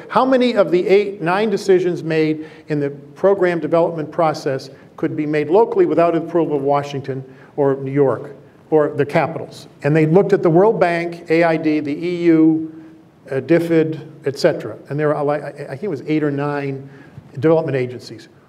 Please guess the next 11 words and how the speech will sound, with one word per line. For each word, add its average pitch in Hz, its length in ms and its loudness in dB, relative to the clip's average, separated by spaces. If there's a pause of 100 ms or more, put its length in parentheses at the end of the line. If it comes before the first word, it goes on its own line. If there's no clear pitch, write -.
(120)
We 202 300 2
were 208 240 6
by 175 240 2
far 202 300 2
the 190 100 0
most 175 200 0
decentralized. 156 840 -4 (100)
That 170 180 2
has 165 140 0
all 160 160 4
shifted. 156 400 -6